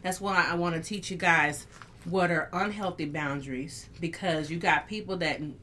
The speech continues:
can recognize those, those areas that are not protected and come in and then overtake you and your entire life, and you don't even know.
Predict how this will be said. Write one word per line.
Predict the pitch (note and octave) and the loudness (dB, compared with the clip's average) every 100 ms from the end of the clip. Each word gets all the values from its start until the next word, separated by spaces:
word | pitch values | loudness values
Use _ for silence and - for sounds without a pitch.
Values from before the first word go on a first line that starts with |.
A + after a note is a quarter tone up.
| - | -10
can | F3 D#3 | -6 -2
recognize | E3+ G3 G3+ F3+ E3 D#3+ D3 | 0 -2 -2 0 0 0 0
those, | D#3+ D3+ D3+ D3 - - - - - - | 0 0 -2 -6 -12 -18 -18 -18 -14 0
those | F3 E3 E3 | 2 2 -2
areas | F#3+ F#3+ F#3 E3+ | 0 2 2 0
that | E3+ | 0
are | E3 | 0
not | F3 E3+ - | 4 2 2
protected | F3 E3 A3 A3 - D3+ C#3 - - | -6 -2 2 2 0 -4 -4 -8 -6
and | D#3+ D3 | -6 -4
come | G3+ E3+ F3+ | -2 0 0
in | G3 E3 C#3+ D3+ - | 0 0 -2 -4 -4
and | D3+ | -4
then | D3+ D#3 | -2 -2
overtake | D3+ D3 D#3 - E3+ D3+ | -4 -4 -6 -4 -4 -4
you | D3+ E3 | -2 -2
and | D#3 D3+ | -2 -2
your | D3+ | -2
entire | D3 - D#3 C#3 | -4 0 0 2
life, | D#3 F#3 D#3+ D3 | 4 4 4 0
and | E3 | -2
you | |
don't | E3+ | 0
even | C#3+ C3 C#3+ | -2 -2 -2
know. | E3+ A#2 | -2 -2